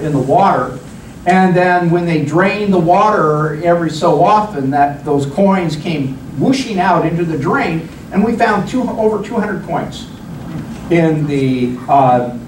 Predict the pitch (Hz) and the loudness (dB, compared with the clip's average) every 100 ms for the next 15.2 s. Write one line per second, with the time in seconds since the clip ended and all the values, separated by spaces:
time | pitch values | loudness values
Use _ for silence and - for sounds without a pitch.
0 | - - 151 135 127 123 135 147 165 208 | -14 -6 -2 0 2 0 0 0 0 -2
1 | - - - 147 139 170 165 226 262 254 | -6 -12 -14 -10 0 2 2 2 2 4
2 | 160 190 254 269 185 135 - 143 170 170 | 2 2 2 0 -2 0 0 0 0 0
3 | 160 180 202 190 180 170 - - - 160 | 0 0 2 2 2 0 -2 -10 -4 0
4 | 160 - 170 - 165 - - - 226 254 | 0 0 -4 0 -2 -2 -6 -2 2 2
5 | 190 147 117 113 117 - - - - 165 | 0 0 2 2 2 -2 -8 -18 -2 2
6 | 196 185 - 180 170 - - 175 156 147 | 4 2 0 0 0 -4 -8 -2 0 0
7 | 143 139 143 139 131 131 131 - - 135 | 0 0 -2 -2 -2 -4 -6 -10 -6 -4
8 | 131 - 170 - 151 139 - 135 120 113 | -4 -2 -2 -2 -2 -2 -4 -6 -4 -4
9 | 101 131 113 - - - - 123 - 117 | -4 0 0 0 -2 -4 -4 -6 -4 -6
10 | 123 123 110 110 107 98 98 - - - | -2 -2 -2 -2 -2 0 0 0 0 -2
11 | - - 127 - 143 139 127 113 - - | -6 -6 -4 -2 0 2 0 -4 -10 -16
12 | - - 160 165 - 117 - 98 - - | -6 0 2 0 -4 -8 -8 -10 -12 -16
13 | - - 180 170 180 175 160 151 143 151 | -18 -2 2 4 4 2 2 2 2 2
14 | 143 143 - 143 - - 175 160 143 135 | 2 2 0 0 -6 0 2 4 2 0
15 | 127 | -2